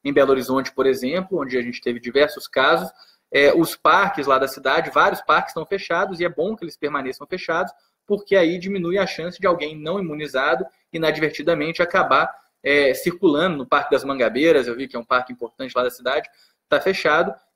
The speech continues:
e, e aí a pessoa acabar contraindo o vírus e aí ter aí uma, uma tragédia, né? Então, é, são essas as medidas: é repelente,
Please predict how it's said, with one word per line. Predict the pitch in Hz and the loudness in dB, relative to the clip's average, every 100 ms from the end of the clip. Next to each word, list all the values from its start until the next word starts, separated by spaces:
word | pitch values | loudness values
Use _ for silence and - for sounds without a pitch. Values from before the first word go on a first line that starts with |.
| - | -10
e, | 165 175 202 208 196 - | -6 -2 -2 0 -2 -2
e | 165 | 0
aí | 165 147 | 2 4
a | 165 | 2
pessoa | 170 160 170 | 0 0 0
acabar | 165 151 151 | 0 2 2
contraindo | - 170 196 151 151 | 0 -4 -2 -4 -6
o | 131 | -6
vírus | 123 156 151 | -4 -4 -4
e | 143 | -4
aí | 127 | -4
ter | 139 143 143 | -6 0 2
aí | 143 | 0
uma, | 139 143 | -2 -8
uma | 131 139 | -4 -4
tragédia, | - 175 117 107 110 | 0 0 2 -2 -2
né? | 120 | -6
Então, | 135 - 190 196 _ - - _ | -4 0 2 0 _ -20 -20 _
é, | 147 151 143 143 | 4 6 4 2
são | 180 170 | 2 2
essas | 196 196 | 2 0
as | 196 | 0
medidas: | 214 151 123 113 | 0 -2 -4 -2
é | |
repelente, | 110 123 165 165 196 247 247 - | -2 0 2 2 2 -2 -4 -14